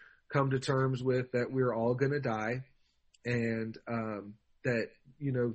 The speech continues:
the fear is really the pain that you're gonna feel probably, but the death is just a transition.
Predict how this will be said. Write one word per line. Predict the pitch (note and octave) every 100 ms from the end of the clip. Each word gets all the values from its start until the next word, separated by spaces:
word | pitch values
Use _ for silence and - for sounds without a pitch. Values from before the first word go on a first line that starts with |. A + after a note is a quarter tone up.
| -
the |
fear | - - F3+ E3 B2+ B2
is | B2+ A2
really | C3 B2
the | A2
pain | - - A#2 B2 C#3 D3+ C3+
that | C3+
you're | C#3
gonna | C#3+ D3+ D3
feel | D#3+ D#3+ D#3+ D#3+ -
probably, | D3+ D#3 D#3 F3 F3 - - - - -
but | A#2+ -
the | A2
death | B2 B2+ D3 -
is | B2 A2+
just | - A#2+
a | A#2+
transition. | - B2 A#2+ A2+ A#2+ C3+ C3 C3+